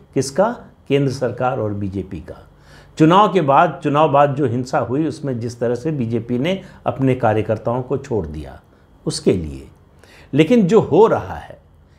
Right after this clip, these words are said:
ये सरकार जो कर रही है, उसको नज़रअंदाज नहीं कर सकते। आप देखिए, सीबीआई, ईडी, इनकम टैक्स, इन तीनों की जांच चल रही है। अब स-, समस्या ममता बनर्जी के लिए ये है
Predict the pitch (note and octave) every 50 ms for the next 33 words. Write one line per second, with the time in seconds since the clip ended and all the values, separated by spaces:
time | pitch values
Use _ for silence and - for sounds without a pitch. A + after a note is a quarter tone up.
0 | _ _ _ C3 D3+ D3 - E3 C#3 B2+ - D#3+ F#3 G3 F#3+ F3 G3+ F#3+ - -
1 | F3 F#3 F3+ E3+ C#3 C3+ D3 C3+ B2 E3+ A#3 A#3 D#3+ D3 - - - G#3 F#3 D3+
2 | B2 B2 B2 A#2 A2+ A2 G#2 G2+ A2+ C3 B2+ A2+ G2 F#2+ - - - - - -
3 | - - - - _ - - - - _ _ - - _ _ - - - - -
4 | - - - - - B2 C3 C#3 B2 A#2+ C#3+ C#3+ C#3+ C#3+ - F#3+ F#3 - - -
5 | - C#3+ C3+ B2+ D3 C#3+ A#2 G2 F2+ E2 D2 - - _ _ C3 D3+ D#3+ C#3+ D3+
6 | D3 A#2 F#2 F#2 - - - C3+ D3 E3+ D#3+ - F3+ D#3+ D3 - - F#2+ F2+ E2+
7 | - - - - _ - E3 E3+ E3 D#3+ - - G3 G#3 G#3+ G#3+ G#3+ G3+ G3+ -
8 | D#3+ A#2+ A2 G#2+ G2 G2 - - - F2 D2+ C#2+ D2+ E2 E2 E2+ - - _ _
9 | _ _ _ _ _ _ - _ - - - - - - - - - - - -
10 | E3+ F3 F3+ D#3 C#3 C3 C3+ - - - - C3 - - D3 D3+ D#3+ D#3 D#3 -
11 | - A3+ A#3 G#3+ F#3+ F3 D3 C#3 C#3+ D3 D#3 D3+ G#3+ G3+ F3+ F3 D#3+ D#3 D3+ C#3+
12 | F3 D#3 - D3 C#3 C3+ C3+ C3+ B2+ A#2+ A#2+ B2 A2+ G#2 A2+ C#3+ F#3+ A3+ A3 -